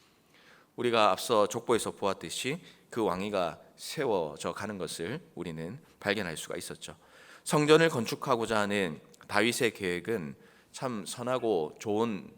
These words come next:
동기에서 시작이 되었지만 그 시기와 때는 하나님의 손에 달려 있는 것이었습니다.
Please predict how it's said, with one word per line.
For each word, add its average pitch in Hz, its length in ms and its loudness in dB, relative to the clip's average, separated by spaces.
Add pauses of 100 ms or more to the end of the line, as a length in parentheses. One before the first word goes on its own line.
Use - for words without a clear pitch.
동기에서 98 480 -2
시작이 98 320 -2
되었지만 90 640 -4 (640)
그 131 160 2
시기와 123 580 0
때는 135 400 -2 (400)
하나님의 120 480 -4
손에 101 500 -6 (160)
달려 85 380 -2
있는 87 260 -8
것이었습니다. 78 720 -10